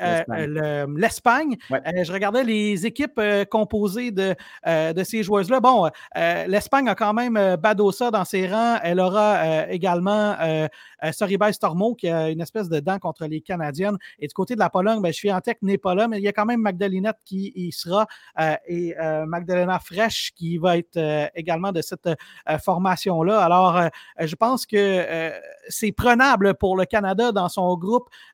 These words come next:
Speaker 1: euh, de, ben, dans sa phase de groupe. Je sais pas, Hugues, je te laisse commencer. Est-ce que tu vois le Canada sortir premier de son groupe contre une, une Espagne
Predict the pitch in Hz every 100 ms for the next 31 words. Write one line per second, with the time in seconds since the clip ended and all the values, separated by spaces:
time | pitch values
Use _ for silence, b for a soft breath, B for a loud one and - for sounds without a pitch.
0 | - 160 160 156 151 151 139 156 147 139
1 | 135 131 135 143 139 156 151 180 180 240
2 | 202 180 160 240 202 185 202 240 214 240
3 | 202 208 202 - 196 196 180 254 B B
4 | B - 233 - 247 233 - 202 190 220
5 | - 208 - 233 196 196 202 233 190 -
6 | 175 190 226 190 175 175 175 170 175 180
7 | - 214 220 208